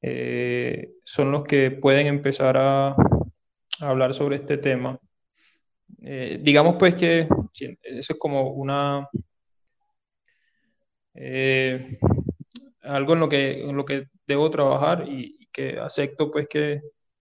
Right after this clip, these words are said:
que estoy cayendo en, en eso que tú mencionas. Eh, sin embargo, pues, bueno, este, creo que este tipo de espacios, eh, son una forma de, de mostrar estos resultados y,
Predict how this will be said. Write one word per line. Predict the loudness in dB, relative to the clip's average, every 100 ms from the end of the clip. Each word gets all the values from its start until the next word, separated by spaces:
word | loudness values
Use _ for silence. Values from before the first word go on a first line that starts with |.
| _ -8
que | -8
estoy | -4 -2
cayendo | 2 4 4 4 2
en, | 0
en | -2 -4
eso | -2 -2
que | -4
tú | -4 -6
mencionas. | -6 -4 -4 -4 -6 -8 -4 -4 -4 -8 _ -20 _ _ _ _
Eh, | -8 -2 0 0 0 0
sin | 4 4
embargo, | 8 8 6 4
pues, | 4 4
bueno, | 2 2 -2
este, | -8 -6
creo | -4
que | -2
este | -4 -6
tipo | -6 -2
de | -2
espacios, | 0 0 0 0 -2 -4 -10 -20 _ _ _ _ _ _ _ _
eh, | -10 -8 -6
son | 0 2 4 2
una | 0 0
forma | 2 2 2 -2 -4
de, | -6 -6 -6
de | -10 -10
mostrar | -10 -4 -2 -2
estos | -2 -4 -4
resultados | -6 -12 -2 2 4 4 0 -8
y, | -12 -12